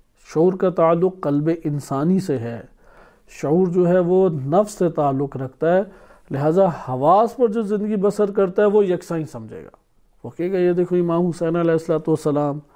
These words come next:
یہ بے گور و کفن جو ہیں وہ زمین کے اوپر موجود ہیں، اب حرکت نہیں کر سکتے، دیکھو ان کے گلا بھی کاٹا جا رہا ہے،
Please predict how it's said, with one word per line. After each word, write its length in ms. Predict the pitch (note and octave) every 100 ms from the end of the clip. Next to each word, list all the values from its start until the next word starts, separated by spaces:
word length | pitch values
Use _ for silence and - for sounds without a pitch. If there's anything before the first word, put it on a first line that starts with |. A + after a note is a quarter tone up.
| _ _ - - _ -
یہ 160 | D3
بے 240 | D#3 D#3 D3+
گور 200 | D3+ D#3
و 80 | D3+
کفن 400 | E3 E3 F#3 E3+
جو 160 | E3+
ہیں 140 | D#3+ E3
وہ 380 | D#3 E3+ F3 E3+ C#3
زمین 300 | C3+ D3+ D#3+ D3+
کے 60 |
اوپر 260 | D3 D#3 D3+
موجود 540 | C3+ B2+ B2+ D3 D#3
ہیں، 260 | C3 A#2+ E3 - _ _ _ _ -
اب 100 | B2+ C3+
حرکت 480 | G#2+ D3 D3 D#3+ D3+
نہیں 120 | D#3
کر 140 | D3+
سکتے، 360 | C#3+ C3 C3 B2+ A#2+ B2 -
دیکھو 160 | B2+ C#3+
ان 140 | C#3
کے 180 | C3+ C3+ C#3
گلا 200 | D3 D#3+
بھی 280 | D#3 D3+ D3 - _ _ _ _ _ - -
کاٹا 320 | D3 C#3+ D3
جا 260 | C#3+ C3+
رہا 320 | C3 C3 D3 A#2+
ہے، 180 | A#2